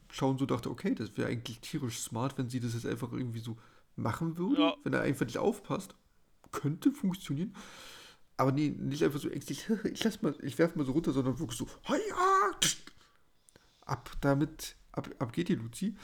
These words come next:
Speaker 1: Und, ähm, wo du mir gerade eben so meintest, sie, die Tochter rettet ja einfach so den Onkel Martin. Der Typ, der musste ja auch noch durch so ein tiefes Gewässer durchwaten mit seiner Wunde.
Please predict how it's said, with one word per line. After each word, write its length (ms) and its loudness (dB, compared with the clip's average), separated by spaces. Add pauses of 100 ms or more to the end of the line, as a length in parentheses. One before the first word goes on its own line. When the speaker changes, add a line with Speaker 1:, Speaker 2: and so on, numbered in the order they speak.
(260)
Speaker 1:
Und, 560 2
ähm, 420 2 (1000)
wo 140 0
du 120 6
mir 260 6
gerade 240 6
eben 100 2
so 80 -4
meintest, 460 0 (100)
sie, 320 -10 (140)
die 100 -6
Tochter 320 -2
rettet 240 0
ja 100 4
einfach 220 0
so 140 0
den 400 0
Onkel 280 -4
Martin. 440 -2 (1040)
Der 220 2
Typ, 440 2 (120)
der 100 6
musste 300 2
ja 60 6
auch 140 0
noch 140 6
durch 200 2
so 100 0
ein 100 -4
tiefes 400 0
Gewässer 400 0
durchwaten 760 -2
mit 120 -2
seiner 380 2
Wunde. 380 0